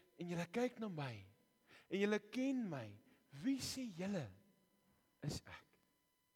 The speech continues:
Jesus self is bewus van die verwarring. Die disippels se antwoord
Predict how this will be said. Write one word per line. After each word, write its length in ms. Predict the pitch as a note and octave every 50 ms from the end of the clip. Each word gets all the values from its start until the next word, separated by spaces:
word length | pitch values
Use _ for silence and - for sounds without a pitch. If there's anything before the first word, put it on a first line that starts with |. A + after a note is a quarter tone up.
| _ _ _ B5 B5+ B5+ B5 B5+ B5+ B5 B5 B5 B5 _ _ _ _ _ _ _ _ _ _ _ _ _ _ _ _ B5 _ _ _ _ _ _ _ _ _ _ _ _ _ _ _ _ _ _ _ _ _ _ _ _ -
Jesus 680 | A2 B2 C#3+ - D3 E3 D3 B2+ G#2+ - - - - - _ _ _ _ _ _ _ _ _ _ _ _ _ _ _ _ _ -
self 500 | - - - C#3 D#3+ D#3+ D#3+ C#3 A#2+ A2 - - - - - _ _ _ _ _ _ _ _ _ _ _ _ _ _ _ _ _ _ _ _ _ _ _ _ -
is 100 | - -
bewus 560 | - D#3 C#3+ B2+ C3+ D3+ C#3+ A#2+ G2+ - -
van 140 | - B2 A#2+
die 100 | A#2+ A#2
verwarring. 540 | - B2+ A#2+ G#2+ A2+ B2 C3 B2 A2 F#2+ F2 - _ _ _ _ _ _ _ _ _ _ _ _ _ _ _ _ _ _ _ _ _ _ _ _ _ _ _ B5+ B5+ B5 _ _ _ _ _ _ _ _ _ _ _ _ _ _ _ _ _ _ _ _ _ _ _ _ -
Die 140 | C3+ C3+
disippels 560 | C#3 C3+ B2+ - F#3 - - E3+ D3 A#2+ - -
se 60 | A2
antwoord 680 | A#2+ C#3+ D#3+ E3+ C#3+ C#3+ C#3+ C#3 C3+ B2 A#2+ - -